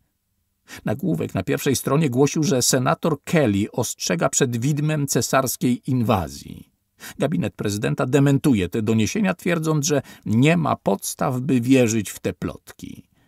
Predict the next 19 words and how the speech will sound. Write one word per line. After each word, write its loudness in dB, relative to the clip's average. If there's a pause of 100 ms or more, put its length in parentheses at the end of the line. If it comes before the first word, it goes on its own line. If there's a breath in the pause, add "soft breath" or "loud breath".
(680)
„A -14
co -2 (100)
macie 0
mówić, 2
świnie? -10 (220)
Zbliżają 0
się 0
wybory”, 2 (480 soft breath)
skrzywił -10
wargi -12
z -12
niesmakiem. -10 (720)
Mężczyzna 0 (160)
ruszył -6
przed -12
siebie. -14 (580 soft breath)
Jasne -2
było, 2
że 0